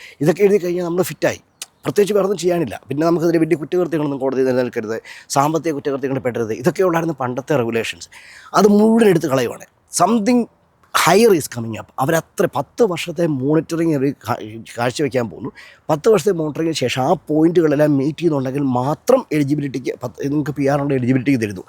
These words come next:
അതിൻ്റെ കൂടെ തന്നെ അവർ എടുത്തു പറയുന്നുണ്ട് ഏൺഡ് സെറ്റിൽമെന്റ് തന്നെ വിളിക്കുന്നത്, ഈ സിസ്റ്റത്തിനെ ഇപ്പോൾ വിളിക്കുന്നത് ഏൺഡ് സെറ്റിൽമെന്റ് എന്നാണ്. അതിൻ്റെ കൂട്ടത്തിൽ എടുത്തു പറഞ്ഞ് ഏൺഡ് സിറ്റിസൺഷിപ്പ് എന്ന് അടുത്ത പോ-, പേജ് പറയുന്നുണ്ട്. എഴുപത്തി ഒമ്പതിലോ എഴുപത്തി, ആ, ഏ, ഏ, അറുപത്തൊമ്പതിലോ അറു-, ആ, അറുപത്തെട്ടിലോ അറുപത്തൊമ്പതിലോ പറയുന്നുണ്ട് ഏൺഡ് സെറ്റിൽ,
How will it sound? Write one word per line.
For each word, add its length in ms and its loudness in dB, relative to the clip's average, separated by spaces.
അതിൻ്റെ 260 6
കൂടെ 200 6
തന്നെ 160 2
അവർ 120 2
എടുത്തു 260 2
പറയുന്നുണ്ട് 320 2
ഏൺഡ് 560 2
സെറ്റിൽമെന്റ് 440 -6
തന്നെ 160 -4
വിളിക്കുന്നത്, 320 -8
ഈ 100 -4
സിസ്റ്റത്തിനെ 520 -2
ഇപ്പോൾ 180 -2
വിളിക്കുന്നത് 280 -4
ഏൺഡ് 400 0
സെറ്റിൽമെന്റ് 360 -10
എന്നാണ്. 180 -20
അതിൻ്റെ 240 4
കൂട്ടത്തിൽ 240 -2
എടുത്തു 240 2
പറഞ്ഞ് 200 -2
ഏൺഡ് 220 2
സിറ്റിസൺഷിപ്പ് 500 2
എന്ന് 100 0
അടുത്ത 180 -4
പോ-, 180 -2
പേജ് 200 2
പറയുന്നുണ്ട്. 260 0
എഴുപത്തി 380 0
ഒമ്പതിലോ 340 2
എഴുപത്തി, 400 -2
ആ, 140 -4
ഏ, 60 -2
ഏ, 260 -4
അറുപത്തൊമ്പതിലോ 640 0
അറു-, 180 -2
ആ, 100 4
അറുപത്തെട്ടിലോ 380 -2
അറുപത്തൊമ്പതിലോ 440 0
പറയുന്നുണ്ട് 300 -4
ഏൺഡ് 280 -2
സെറ്റിൽ, 300 -12